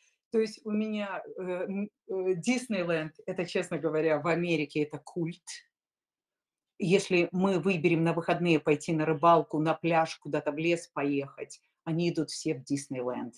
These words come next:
Это другая компания. У них у всех браслеты, маникюры Диснейленд с Микки Маусом, у них ушки, у них стаканы, чашки.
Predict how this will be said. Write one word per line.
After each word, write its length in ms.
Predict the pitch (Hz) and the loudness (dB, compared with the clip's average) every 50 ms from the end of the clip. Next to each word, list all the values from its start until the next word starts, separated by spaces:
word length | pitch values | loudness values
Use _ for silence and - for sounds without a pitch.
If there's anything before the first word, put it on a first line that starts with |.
| _ _ _ _ _ _ _ _ | _ _ _ _ _ _ _ _
Это 200 | 151 143 151 143 | 0 0 0 0
другая 300 | 147 143 139 147 131 120 | 0 0 0 0 -2 -2
компания. 540 | - 139 127 - 123 120 120 120 127 127 127 - | -2 -4 -2 -2 -2 -4 -2 -4 -8 -8 -4 -2
У 100 | 165 160 | 0 2
них 260 | 160 160 151 - - | 4 2 2 2 -2
у 80 | 139 | -4
всех 400 | 139 - - - 151 143 139 - | -4 -6 0 2 2 2 2 -2
браслеты, 920 | 143 143 139 139 147 - - - 160 160 160 147 131 - - 120 110 - - _ _ _ _ _ - | -4 0 2 2 2 0 -2 -4 -2 0 2 2 2 0 -2 -4 -4 -4 -6 _ _ _ _ _ 0
маникюры 760 | 151 156 160 160 160 147 - - - 170 160 147 143 135 131 | 2 4 4 4 4 2 2 0 0 2 4 4 2 0 -2
Диснейленд 760 | 135 135 - 151 143 139 - - 147 143 139 143 139 135 135 139 | -6 -6 -4 -4 -4 -4 0 2 2 2 4 2 0 0 -2 -4
с 100 | - - | -2 0
Микки 240 | 147 143 139 - | 0 0 0 0
Маусом, 560 | 147 147 139 135 135 131 - - - 139 143 151 | 0 2 2 0 -2 -4 -8 -6 -2 0 2 2
у 40 | |
них 220 | 160 165 170 165 - - | 2 2 0 -2 -4 -4
ушки, 420 | 170 165 147 - - - - - | -2 -2 -2 -4 -8 -8 -8 -6
у 180 | - - 151 160 | -4 -2 -2 0
них 240 | 165 165 160 - | 0 -2 -2 -4
стаканы, 720 | - - - - - 170 170 - 180 170 165 165 165 165 | -8 -12 -6 0 2 2 2 2 2 2 2 2 0 0
чашки. 720 | - - - 156 156 151 - - - - - 147 139 139 | -2 -2 0 2 2 2 2 0 -4 -2 0 0 0 0